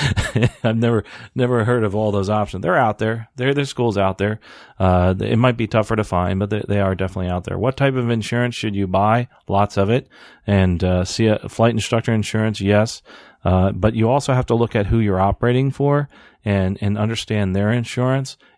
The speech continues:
If you wanna buy flight instructor insurance, I, I suggest, you know, uh, there's Victoria Newell, who's on, on the Stuck Mic Avcast. She's an insurance salesperson and wants to, uh, help you and help everybody find insurance.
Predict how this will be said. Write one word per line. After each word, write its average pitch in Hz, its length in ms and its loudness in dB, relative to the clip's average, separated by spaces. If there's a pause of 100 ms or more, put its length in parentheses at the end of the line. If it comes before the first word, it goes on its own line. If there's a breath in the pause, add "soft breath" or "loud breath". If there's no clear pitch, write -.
If 92 120 -6
you 101 120 -4
wanna 110 260 2
buy 113 300 2
flight 117 220 -2
instructor 110 380 -4
insurance, 101 500 -4
I, 95 340 -2
I 113 220 4
suggest, 110 580 2
you 98 80 2
know, 95 320 4 (420 loud breath)
uh, 87 240 2
there's 90 480 -2
Victoria 104 640 -2
Newell, 101 380 2
who's 95 200 -4
on, 92 440 -2
on 90 200 0
the 82 80 -4
Stuck - 280 -2
Mic 95 160 0
Avcast. 90 500 0
She's 98 240 0
an 92 80 2
insurance 92 460 0
salesperson 92 640 -2
and 87 160 -2
wants 92 300 -2
to, 87 280 -2 (460 loud breath)
uh, 85 260 -2
help 101 300 0
you 110 300 2
and 92 140 0
help 98 240 -2
everybody 92 560 0
find 92 340 -2
insurance. 98 500 -4